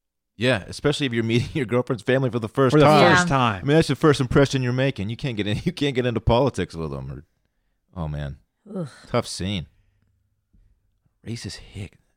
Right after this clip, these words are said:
Speaker 1: It's not a good look.
Speaker 2: Yeah, ra-, ignorant, racist, and hick. That's all. That's tough.
Speaker 1: You know what is a good look, though?
Speaker 2: Uh, let me think. Postmates, maybe?
Speaker 1: Bingo, Dave.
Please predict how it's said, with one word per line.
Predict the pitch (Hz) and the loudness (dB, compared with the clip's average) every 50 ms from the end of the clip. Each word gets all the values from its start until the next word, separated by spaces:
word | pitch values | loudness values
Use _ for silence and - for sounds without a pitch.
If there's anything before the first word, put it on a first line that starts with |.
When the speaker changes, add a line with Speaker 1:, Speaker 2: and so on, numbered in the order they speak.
| _ _ | _ _
Speaker 1:
It's | _ _ | _ _
not | 123 127 | -16 -16
a | 117 | -12
good | - 95 87 - | -12 -12 -12 -12
look. | - 98 113 - - _ _ _ _ _ _ _ | -14 -14 -14 -16 -18 _ _ _ _ _ _ _
Speaker 2:
Yeah, | 113 117 113 | -2 0 0
ra-, | 107 101 - - - _ _ _ | 2 0 -2 -4 -6 _ _ _
ignorant, | - 123 135 131 156 151 151 131 120 | -2 0 2 4 6 6 6 4 4
racist, | 117 120 127 123 113 - 123 117 113 - | 4 4 4 4 2 0 -4 -6 -4 -6
and | 110 101 | -6 -6
hick. | 92 92 104 98 95 90 - - | -4 -6 -6 -6 -8 -10 -12 -12
That's | 101 101 - | -12 -10 -8
all. | 98 76 60 | -8 -8 -8
That's | 65 113 - - | -8 -10 -12 -10
tough. | - - 110 95 90 - - _ _ _ _ _ | -6 -4 -4 -4 -4 -8 -14 _ _ _ _ _
Speaker 1:
You | - 95 | -6 -4
know | 95 | -4
what | 90 80 78 | -4 -4 -4
is | 85 87 | -4 -6
a | 95 | -6
good | 87 98 98 | -6 -4 -4
look, | 98 101 92 - | -4 -6 -6 -4
though? | - 107 107 107 107 _ _ _ _ _ _ _ _ _ _ _ _ _ _ _ _ - | -4 -4 -4 -6 -10 _ _ _ _ _ _ _ _ _ _ _ _ _ _ _ _ -4
Speaker 2:
Uh, | 135 139 139 135 135 131 127 127 127 127 127 127 123 - | 0 2 2 4 4 4 4 2 2 2 2 0 0 -2
let | - 135 | -4 -4
me | 127 120 | -4 -4
think. | 113 - - 95 101 - | -6 -8 -12 -14 -4 0
Postmates, | - - 123 123 - - 139 135 131 - | 4 6 6 6 6 6 4 4 4 4
maybe? | 131 135 135 135 131 123 - _ _ _ _ _ | 2 4 4 4 2 2 -2 _ _ _ _ _
Speaker 1:
Bingo, | 90 85 82 78 78 73 69 67 | -4 -4 -2 -4 -4 -8 -10 -10
Dave. | 73 73 71 69 69 - | -12 -14 -14 -16 -18 -20